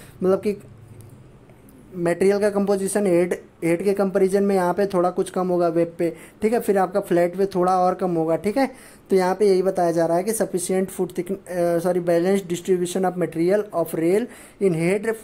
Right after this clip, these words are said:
web and foot, यानी कि head, wave और foot पे requirement के हिसाब से material का distribution होना चाहिए एक balance के हिसाब से, ठीक है।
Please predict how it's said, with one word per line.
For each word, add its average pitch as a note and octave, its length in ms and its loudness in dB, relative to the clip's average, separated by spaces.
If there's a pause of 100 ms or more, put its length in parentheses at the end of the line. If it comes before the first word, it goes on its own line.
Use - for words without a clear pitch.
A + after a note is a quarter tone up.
(120)
web G#3+ 220 2 (160)
and E3 160 -6
foot, D#3+ 160 -4
यानी E3 260 0
कि F#3+ 220 2
head, F3 260 2
wave F#3+ 320 0 (140)
और F#3 140 2
foot G3 360 0
पे A#3 120 2 (380)
requirement G3 540 2
के G3 100 0
हिसाब F3+ 240 0
से G#3+ 140 0
material F3+ 380 0
का G3 120 2
distribution F#3 600 0
होना D#3 260 0
चाहिए D3+ 320 -2
एक D3+ 100 -6
balance D#3+ 360 0
के - 80 -4
हिसाब C#3 260 -4
से, D3+ 100 -6
ठीक G#3 180 -4
है। C4+ 100 -2